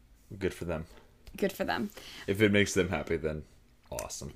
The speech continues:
Speaker 2: Yeah. So, but we've never seen Kourtney like this. Um, and a while ago, he proposed to her.
Speaker 1: Oh, wow.
Speaker 2: And they, they were at the beach. Um,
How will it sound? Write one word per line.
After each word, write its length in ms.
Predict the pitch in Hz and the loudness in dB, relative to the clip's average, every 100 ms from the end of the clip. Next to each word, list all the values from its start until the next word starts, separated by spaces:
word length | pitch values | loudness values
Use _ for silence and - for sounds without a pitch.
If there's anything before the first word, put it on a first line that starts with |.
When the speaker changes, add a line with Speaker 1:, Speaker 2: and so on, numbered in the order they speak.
| - | -2
Speaker 2:
Yeah. 360 | 208 196 135 95 | 6 10 10 8
So, 360 | - 247 226 | 6 6 6
but 160 | 208 233 | 6 8
we've 160 | 262 247 | 8 8
never 240 | 233 269 | 8 10
seen 200 | 302 320 | 12 10
Kourtney 380 | - 214 196 190 | 10 6 8 6
like 240 | 160 160 | 6 2
this. 500 | 160 151 196 - - - - - - - - | 0 2 0 0 -2 -6 -20 -20 -20 4 10
Um, 380 | 202 196 196 - | 10 10 8 4
and 560 | 208 202 190 190 185 190 | 6 8 8 8 6 4
a 120 | - 202 | 4 8
while 320 | 196 190 202 | 12 12 10
ago, 320 | 208 202 202 | 8 8 8
he 400 | 202 - 196 190 | 6 2 4 4
proposed 600 | - 233 214 196 196 - | 4 2 6 6 6 2
to 100 | 185 | 0
her. 460 | 175 160 151 175 - - - - | 0 0 0 -2 -6 -20 -16 -14
Speaker 1:
Oh, 140 | - | -12
wow. 240 | - 95 - - | -10 -10 -4 4
Speaker 2:
And 420 | 208 196 190 190 | 8 8 8 6
they, 260 | 185 196 - | 8 8 8
they 300 | 202 196 202 | 4 4 6
were 100 | 190 | 8
at 160 | 185 202 | 6 4
the 60 | |
beach. 760 | 190 277 294 294 285 - - - - | 4 10 12 10 8 4 0 -2 2
Um, 560 | 202 190 180 165 175 | 6 8 8 6 2